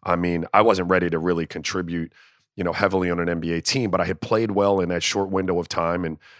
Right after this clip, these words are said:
and the narrative around me was good, right? Like, so it was, it was, it was cool. Like, my narrative in Phoenix was really good. I was hardworking, part of what they were doing there, and, you know, I was really cool with all the,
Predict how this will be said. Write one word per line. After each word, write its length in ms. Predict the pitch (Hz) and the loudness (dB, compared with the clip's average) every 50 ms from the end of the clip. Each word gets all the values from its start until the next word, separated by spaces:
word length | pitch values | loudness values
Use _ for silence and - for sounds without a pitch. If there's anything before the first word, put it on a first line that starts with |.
| - _ - | -16 _ 0
and 320 | 95 90 85 82 80 80 - - | 2 2 2 2 0 -4 -8 -4
the 100 | 101 95 | -2 0
narrative 380 | 92 95 101 107 104 95 92 95 | 2 4 4 4 4 2 2 0
around 280 | 92 90 90 90 87 | 0 2 2 0 0
me 100 | 87 85 | 0 -2
was 180 | 82 85 82 - | -4 -4 -4 -4
good, 300 | - 110 117 98 78 76 | -2 -2 -2 -2 -2 -2
right? 240 | 85 85 95 113 95 | -2 -2 -2 -2 -2
Like, 180 | 90 85 78 - - | -4 -4 -6 -8 -8
so 380 | - - 98 90 87 82 - _ - | -6 -4 -2 -2 -2 -2 -4 _ -6
it 80 | 95 92 | -4 -4
was, 200 | 87 87 85 - - | -4 -4 -6 -8 -12
it 40 | 92 | -10
was, 280 | 90 85 - - - _ - | -10 -10 -10 -12 -16 _ -10
it 80 | - | -8
was 140 | 90 85 85 | -6 -6 -6
cool. 280 | - - 131 135 110 82 | -4 -2 -2 0 0 0
Like, 140 | 85 82 82 | -2 -2 0
my 140 | 95 95 | 0 0
narrative 420 | 98 104 101 101 101 98 92 90 90 | 2 4 4 4 4 4 2 0 -2
in 60 | 87 | -4
Phoenix 440 | 80 - 123 - 131 87 - - - | -4 -2 0 0 0 0 -2 -6 -6
was 160 | 95 90 87 | -6 -6 -2
really 220 | 90 92 87 82 | -2 -2 -2 -2
good. 240 | 73 - 87 78 71 | -4 -6 -8 -6 -4
I 80 | 80 87 | -2 -2
was 220 | 87 82 80 85 85 - | -2 -2 -4 -8 -12 -10
hardworking, 640 | - - 101 98 90 85 92 92 92 - 101 95 90 | -2 0 0 0 2 2 0 0 0 0 -2 -4 -4
part 240 | - - 95 95 90 | 0 2 2 2 2
of 100 | 87 87 | 0 -2
what 120 | 92 - | -2 -2
they 80 | - 92 | -2 -2
were 120 | 87 87 | -2 -2
doing 280 | 80 87 85 90 87 87 | -4 -2 -2 -2 -2 0
there, 280 | 90 90 92 92 90 | 0 2 2 2 0
and, 140 | 82 80 78 - - - - - - - - - | 0 -4 -6 -10 -14 -20 -20 -20 -20 -20 -14 -6
you 80 | - 90 | -2 0
know, 200 | 87 80 78 - - | 0 0 0 0 0
I 80 | 92 | 0
was 160 | 87 85 82 85 | 0 0 -2 0
really 240 | 90 95 95 95 | 0 0 0 0
cool 260 | 92 - - 98 92 90 | -2 -2 0 0 2 2
with 160 | 90 - 98 | 0 0 0
all 140 | 92 92 87 | 0 2 2
the, 180 | 87 87 80 | 2 0 -2